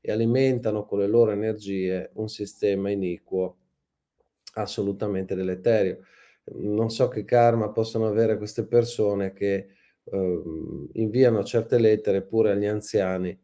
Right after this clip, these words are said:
e, non so, eh, si resta a rifletterci bene senza parole e si può espandere all'infinito il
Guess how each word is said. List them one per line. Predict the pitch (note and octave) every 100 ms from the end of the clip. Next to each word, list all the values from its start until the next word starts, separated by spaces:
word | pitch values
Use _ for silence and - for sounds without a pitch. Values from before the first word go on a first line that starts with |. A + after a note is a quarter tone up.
| _ _ _ -
e, | E2+ E2+ D#2+ D2+ D2+ D#2 - - - _
non | G2 F#2+
so, | - - _ -
eh, | E2+ D#2+ - - - - _ -
si | _ - - A2
resta | A#2 A#2+ A#2 A#2 A2 -
a | A2
rifletterci | A2 - A#2 A#2 G#2+ A2+
bene | G#2+ A#2 G#2+
senza | A2+ A2 A2+
parole | - G#2+ A2 A2+ G#2 - _ _ _ _
e | G#2+
si | - G#2
può | A#2+
espandere | A#2 - A#2+ A#2+ A2+ A2
all'infinito | G#2 G#2+ - G#2+ A#2+ A#2 - F#2+ F2 - _ _ _
il | G2+ G2 F#2 E2+ F2 -